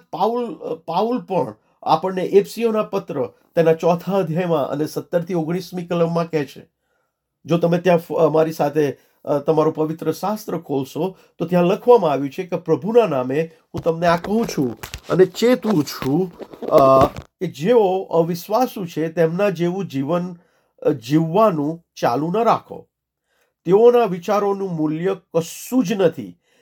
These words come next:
તે લોકો કશું જ સમજતા નથી. તેઓ કશુંય સાંભળના-, સાંભળવાની,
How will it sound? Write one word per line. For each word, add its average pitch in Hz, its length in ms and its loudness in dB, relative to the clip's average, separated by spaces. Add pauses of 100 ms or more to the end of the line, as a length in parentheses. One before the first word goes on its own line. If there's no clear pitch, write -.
(140)
તે 196 140 8
લોકો 196 320 2
કશું 214 640 0
જ 240 120 0
સમજતા 208 540 0
નથી. 131 420 -2 (320)
તેઓ 196 220 6
કશુંય 214 600 -2
સાંભળના-, 180 640 0 (260)
સાંભળવાની, 190 760 2